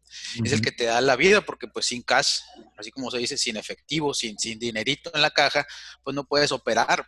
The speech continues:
Speaker 1: pues. Este, entonces, el, el, el, el, el uso que se le va a dar al cash flow, por ejemplo,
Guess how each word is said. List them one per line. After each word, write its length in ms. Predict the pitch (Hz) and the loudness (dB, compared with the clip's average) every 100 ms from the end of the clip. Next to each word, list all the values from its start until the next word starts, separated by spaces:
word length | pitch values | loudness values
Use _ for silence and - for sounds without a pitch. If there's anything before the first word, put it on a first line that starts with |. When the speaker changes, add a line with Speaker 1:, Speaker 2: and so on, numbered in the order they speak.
| _ | _
Speaker 1:
pues. 220 | - - _ _ _ | -14 -14 _ _ _
Este, 540 | 107 107 - 107 101 - - - - - | -12 -10 -8 -6 -8 -10 -18 -16 -16 -16
entonces, 680 | 120 123 120 139 139 - _ _ _ | -10 -6 0 2 2 -4 _ _ _
el, 320 | 110 - 120 - | -12 -8 -8 -4
el, 140 | 123 _ - | -6 _ -6
el, 400 | 127 123 120 110 - | -2 -2 -4 -6 -12
el, 260 | 113 117 107 | -10 -8 -4
el 140 | 127 | 2
uso 300 | 170 - - | 2 2 -2
que 120 | 143 | -2
se 100 | - | 0
le 100 | 117 | 0
va 140 | 113 127 | 4 4
a 40 | |
dar 80 | 135 | 6
al 140 | 131 | 2
cash 200 | - 127 | 2 0
flow, 180 | - 151 | 0 -2
por 160 | - - | -2 -6
ejemplo, 340 | 127 139 127 | -4 -2 -4